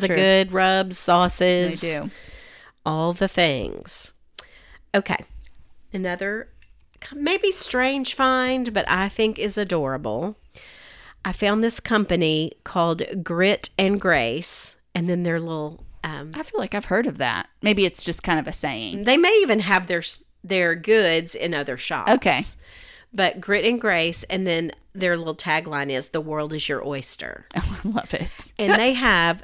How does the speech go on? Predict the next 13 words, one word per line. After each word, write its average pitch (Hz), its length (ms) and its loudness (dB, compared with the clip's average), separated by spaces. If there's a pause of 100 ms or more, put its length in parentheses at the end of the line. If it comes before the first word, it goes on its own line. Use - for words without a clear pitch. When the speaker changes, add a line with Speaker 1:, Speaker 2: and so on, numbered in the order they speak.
Speaker 2:
the 196 300 0
cutest, - 1120 0 (340)
beautiful 175 560 0
oyster 160 360 0
shell 139 340 -2
things 123 640 -8
Speaker 1:
Ooh, 381 1120 6
Speaker 2:
that 185 80 4
Speaker 1:
they - 60 8
Speaker 2:
are 185 60 8
Speaker 1:
sure 381 280 4
do. 269 460 4
Speaker 2:
hand-painted. 180 1120 4